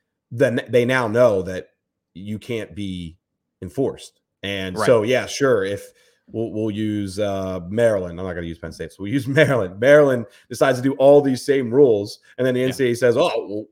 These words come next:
Speaker 1: we gotta stop you." Well, you can't
Speaker 2: <laughs>
Speaker 1: because you have this ruling here,
Speaker 2: There's
Speaker 1: and then
Speaker 2: already a
Speaker 1: Maryland will just
Speaker 2: precedent.
Speaker 1: go to their A G, and yeah, it just, it just go on.
Speaker 2: Yeah.
Speaker 1: So anyway, let's talk recruiting. We could go all day
Speaker 2: Yep.
Speaker 1: on this subject. Let's, let's talk about recruits.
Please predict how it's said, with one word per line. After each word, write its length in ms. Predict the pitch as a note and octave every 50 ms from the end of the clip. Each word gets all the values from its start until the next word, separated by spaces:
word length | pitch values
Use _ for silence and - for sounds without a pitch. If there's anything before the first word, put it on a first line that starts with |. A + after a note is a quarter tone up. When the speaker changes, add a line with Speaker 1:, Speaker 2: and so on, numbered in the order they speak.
| _ _
Speaker 1:
we 100 | - B2+
gotta 160 | C3 A2+ F#2+ -
stop 320 | - - D3 F#3+ G#3 -
you." 80 | G#2 G2+
Well, 380 | G#2+ A#2+ B2 A#2 A#2 - - _
you 80 | - A2
can't 300 | - - G#3+ B3 - -
Speaker 2:
<laughs> 40 | -
Speaker 1:
because 320 | - - - B2+ A#2 G2+ G#2+
you 80 | A2
have 160 | B2+ C3 A2+
this 220 | A#2 A2 - - -
ruling 300 | D#3 G#3 A3 G3 D3 B2+
here, 180 | B2+ C3 C#3+
Speaker 2:
There's 80 | D#3+ E3+
Speaker 1:
and 80 | D#3 C3
then 80 | E3
Speaker 2:
already 160 | D#3+ D3+ D3
a 40 | C3+ C#3+
Speaker 1:
Maryland 240 | E3+ D#3 C#3+ C#3+
will 60 | C#3 C3
just 200 | C3 C#3+ C3+ -
Speaker 2:
precedent. 20 |
Speaker 1:
go 100 | D3 D3
to 100 | D3 C#3+
their 180 | B2 D#3 E3+ E3
A 160 | D3+ C#3 C#3
G, 300 | B2+ A#2+ C3+ D3 D#3 D#3
and 80 | D3 -
yeah, 220 | D#3 D#3+ B2+ G#2
it 120 | G#2 G#2+ G2+
just, 200 | A#2 A2 - -
it 100 | A#2 A#2+
just 200 | A#2 A#2+ - _ _ _ _
go 100 | _ F2+
on. 100 | E2+ E2
Speaker 2:
Yeah. 140 | G2 F#2 D#2+ D2 D#2+
Speaker 1:
So 280 | - - F2+ E2+ - _ _ _ _ _ - - _ _ -
anyway, 200 | E3 D3 C3 C#3+
let's 140 | E3 - -
talk 180 | G3+ F#3 D3+
recruiting. 440 | D#3 C3 - C3+ A#2+ A2+ A2+ G#2+ A2+
We 100 | C#3 C#3+
could 80 | A#2+ G#2+
go 140 | A#2 A2
all 120 | G#2 G2+ F#2
day 160 | F2 F2 F2
Speaker 2:
Yep. 80 | F2 F2
Speaker 1:
on 60 | E2+
this 140 | E2+ E2+ -
subject. 400 | F2+ F2 D#2+ E2+ E2+ E2+ - G2
Let's, 220 | F#2 - - -
let's 140 | G#2+ G#2 -
talk 160 | - G2 F2
about 240 | E2+ D#2 E2+ E2+ D#2
recruits. 380 | - _ - E2+ E2+ - _